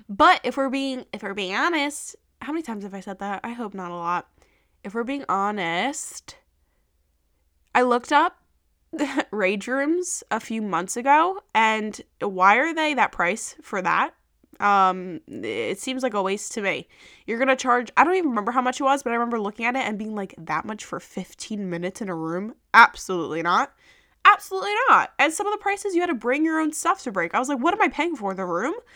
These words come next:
Uh, that being said, I plan on <laughs> doing the rage room D I Y. <laughs> And I'm not go-, just gonna throw shit around in my house. No, I wanna, like, put tarps up in my backyard and, like, have my friends over,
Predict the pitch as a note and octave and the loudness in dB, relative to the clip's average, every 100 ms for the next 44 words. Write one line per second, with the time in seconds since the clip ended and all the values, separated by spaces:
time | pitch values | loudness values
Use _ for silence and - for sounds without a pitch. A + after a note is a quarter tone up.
0 | - - - - A#3+ A#3 G3 D#4 F#4 B3 | -20 -20 -18 2 4 4 4 2 2 -6
1 | A#3 - D#4 F#3+ F3 - G4+ - E4 C#4 | -6 0 4 4 2 0 0 0 0 0
2 | B3 A#3+ C4+ C4 B3+ A3 G3 G#3 G3 G3+ | 2 4 4 2 4 4 4 -2 -4 -2
3 | A#3+ - G3 F#3+ F#3+ _ _ _ _ _ | -4 -4 -4 -4 -8 _ _ _ _ _
4 | _ _ - F#3 A#3+ A3+ G3 G3 D3 F3 | _ _ -14 -2 2 4 8 8 8 2
5 | _ - D#4+ D#4 C#4 - B3+ B3+ A3+ A#3 | _ 0 0 2 -2 2 4 6 4 6
6 | A#3+ A#3+ A3 B3+ - - A3+ A3+ G#3+ G#3+ | 4 4 0 -6 -8 -2 -4 0 -2 -2
7 | - B3+ F#3 F3 F3 E3 F3+ - - F3+ | -4 -2 0 0 -2 -4 -4 -6 -2 0
8 | C#3+ - G3+ A#3 B3 A3+ G3 - C#4 C4 | 2 2 2 0 0 -2 -4 -6 -4 -2
9 | A3+ - A3 G#3+ G3 F#3+ F#3 G3+ F#3 F3+ | -2 -4 -6 -2 -2 0 -2 0 0 0
10 | - F#3 G3 F3+ F3 F#3+ G3 F#3+ F#3+ G3 | -2 -4 -2 -6 -6 -6 -6 -6 -6 -6
11 | F3+ F#3+ - | -4 -2 -2